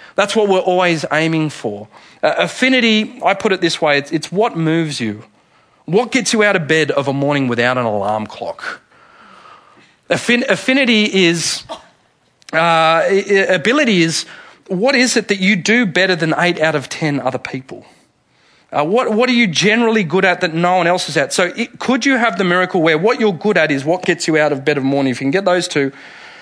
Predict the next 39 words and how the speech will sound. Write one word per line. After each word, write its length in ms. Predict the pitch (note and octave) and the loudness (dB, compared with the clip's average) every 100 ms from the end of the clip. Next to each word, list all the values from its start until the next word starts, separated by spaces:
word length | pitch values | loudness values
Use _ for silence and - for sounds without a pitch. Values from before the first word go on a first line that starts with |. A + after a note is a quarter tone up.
| - | -8
and 120 | - | -2
you 60 | A3 | 0
can 100 | D#4 | 0
apply 320 | A3 - F#3 | -2 0 0
this 160 | D#3 - | 0 -4
to 120 | D3 | -4
non-church 500 | C3 E3 F#3 - - | 0 0 -2 -4 -6
stuff, 260 | - A#2 - | -6 -6 -2
by 120 | A2+ | -4
the 80 | A2 | -2
way. 120 | A2 | -4
You 80 | C3 | -4
can 100 | E3 | -6
apply 260 | - D#3 | -2 -2
this 160 | C#3+ C3 | -2 -4
to 80 | C3 | -4
your 60 | |
work. 400 | A2+ G3 - - - _ _ _ _ - - | -2 -2 -4 -10 -20 _ _ _ _ -20 -8
But, 300 | - F3+ F3+ | -2 -2 0
but 120 | F#3 F#3 | -2 -2
if 140 | F3+ | -2
those 260 | A3+ B3 G#3+ | 0 0 0
intersect, 640 | G3+ D3 - D#3+ - - - | -2 -4 -2 -4 -6 -20 -10
you're 160 | D#3+ | -4
doing 260 | D3 D#3 D3 | 0 0 2
really 160 | D3 | 2
well. 120 | C#3+ D#3 | 2 2
And 80 | |
the 60 | D3 | 2
last 340 | D#3 A3+ A3+ | 2 2 0
one 120 | F3+ C#3+ | -2 -2
is, 160 | C#3 | -2
is 160 | D#3+ D3 | -4 -2
there 140 | D3 | -2
an 60 | C3+ | 0
opportunity 720 | - D3 C3+ - C3 B2+ A#2+ | -2 -4 -6 -4 -4 -2 -4
to 120 | A#2 | -6
do 220 | A2+ A2+ | -4 -4
it? 80 | G2+ | -6